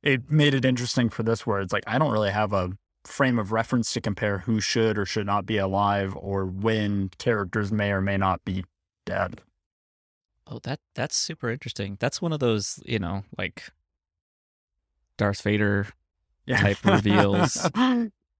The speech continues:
Speaker 2: that just kinda seems to seep out into the culture,
Speaker 1: Yep.
Speaker 2: uh, even if you have or haven't.
Speaker 1: I think
Speaker 2: Um,
Speaker 1: there's, it's one of those things where I'm like, "Okay, I know the character name, but not, like, the context and why I know the name,"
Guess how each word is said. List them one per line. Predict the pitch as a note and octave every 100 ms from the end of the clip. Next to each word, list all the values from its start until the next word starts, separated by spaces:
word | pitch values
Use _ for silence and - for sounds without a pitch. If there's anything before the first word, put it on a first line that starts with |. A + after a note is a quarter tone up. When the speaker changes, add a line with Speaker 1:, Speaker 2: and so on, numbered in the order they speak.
| _ _ _
Speaker 2:
that | G2+ F#2+ - -
just | A2+ -
kinda | A#2 G2+ G2+ -
seems | - - - - B2 A2+ G#2
to | -
seep | G#2+ - F3 -
out | G#2 G#2+ -
into | G#2 G2+
the | G2 -
culture, | G#2 - G2 G2 A2+ _ -
Speaker 1:
Yep. | - G2
Speaker 2:
uh, |
even | G#2 G2+ G2
if | A2
you | A2
have | G#2 G#2
or | G#2+
haven't. | G#2 G#2 G#2+ - _ _ _
Speaker 1:
I | C#3
think | B2+ D3
Speaker 2:
Um, | A#2 A#2+
Speaker 1:
there's, | D#3+ D3+ D3+ D3 -
it's | G2 D3 -
one | D#3+
of | D#3
those | B2+
things | C3+ B2+
where | B2
I'm | A2
like, | G2 F2+
"Okay, | C3+ B2 A2 G#2
I |
know | A2+ A#2+ B2+
the | B2
character | - A#2 A2 F#2+ F#2+
name, | F#2+ F#2+ G2 C3+ E3
but | C#3 A#2+
not, | A2+ A2 A2 - -
like, | G2 F2
the | F#2
context | - G#2+ G2 F#2 G#2 - -
and | F#2 F#2
why | F#2 F#2
I | F2+ F#2 F2+
know | F2+ F2+ F2+
the | -
name," | F#2+ - - A#2+